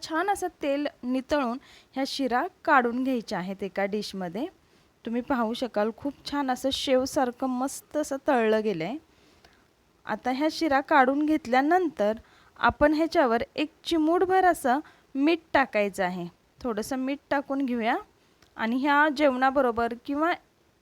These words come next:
इतर वेळेस असं तुम्ही खाऊ शकता, खूप छान लागतात. आता आपण फोडणीमध्ये जिरं टाकलेलं आहे अर्धा चमचा,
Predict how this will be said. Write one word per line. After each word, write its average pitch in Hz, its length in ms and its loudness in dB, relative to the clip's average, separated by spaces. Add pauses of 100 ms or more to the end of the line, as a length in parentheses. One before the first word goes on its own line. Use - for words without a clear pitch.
(200)
इतर 302 440 4
वेळेस 269 400 8
असं 277 260 0
तुम्ही 285 240 2
खाऊ 247 260 4
शकता, - 420 -4
खूप - 300 0
छान 285 200 0
लागतात. 196 360 -4 (560)
आता 226 220 0
आपण 294 260 2
फोडणीमध्ये 294 720 4
जिरं 240 380 2
टाकलेलं 220 520 -6
आहे 185 260 -12 (100)
अर्धा 208 360 -2
चमचा, 202 460 -6